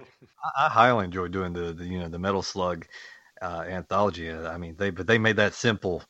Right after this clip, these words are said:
you know, to get hold of. But, you know, I mean, uh, if, if we had ever had the means to do so on, on that kind of scale, uh,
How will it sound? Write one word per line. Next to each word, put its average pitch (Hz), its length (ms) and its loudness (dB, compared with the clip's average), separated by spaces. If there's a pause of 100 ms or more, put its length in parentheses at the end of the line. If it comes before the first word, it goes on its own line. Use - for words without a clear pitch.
(100)
you 101 100 -2
know, 92 120 -2
to 85 100 -8
get 92 160 -2
hold 107 260 2
of. 87 180 0
But, 87 180 -8 (200)
you 107 120 -6
know, 104 140 -2
I 95 140 -6
mean, 90 420 -10 (640)
uh, 98 280 -2
if, - 160 -12
if 101 160 -12
we 107 200 -8
had 127 260 -2 (100)
ever 104 160 -2
had 101 160 -2
the 98 80 -2
means 107 580 -2
to 90 140 -12
do 95 240 -6
so 120 460 -2
on, 87 280 -8
on 80 180 -10
that 101 200 -2
kind 104 180 -4
of 90 80 -4
scale, 113 560 -6 (100)
uh, 82 220 -2